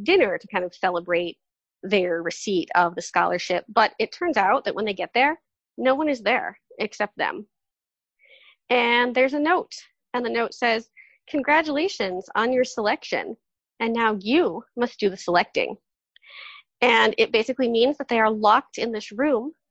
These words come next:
in a restaurant, and in one hour, they have to choose which one of them will die.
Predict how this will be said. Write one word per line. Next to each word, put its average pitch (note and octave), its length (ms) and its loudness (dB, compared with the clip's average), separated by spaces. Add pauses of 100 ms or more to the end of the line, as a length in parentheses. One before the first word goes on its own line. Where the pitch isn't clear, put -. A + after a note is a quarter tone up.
in A3+ 100 -4
a A3 60 -2
restaurant, G#3 500 -2 (760)
and C4 420 2
in B3 280 -4
one D#4+ 260 2
hour, C4 460 0 (880)
they C4+ 180 -4
have E4+ 240 -2
to D#4+ 100 -6
choose D4 460 -6
which - 280 -6
one A#3+ 160 2
of C4 100 0
them A3 380 0
will G3+ 200 -2
die. F#3+ 460 0